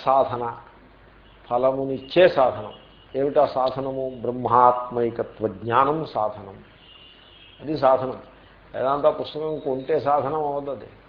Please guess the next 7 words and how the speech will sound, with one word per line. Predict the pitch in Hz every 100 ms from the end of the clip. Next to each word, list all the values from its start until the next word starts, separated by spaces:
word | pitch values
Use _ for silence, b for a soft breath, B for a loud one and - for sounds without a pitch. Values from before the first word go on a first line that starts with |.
| - - - - - - - - _ -
లేకపోతే | 117 127 147
వేదాంత | 143 131 139 147 139
క్లాస్కి | 135 139 135 -
వెళ్ళి | 147 139
కూర్చుని | 139 131 139 139
కురుగుబాట్లు | 131 127 131 131 131
పడితే, | 131 - 139 143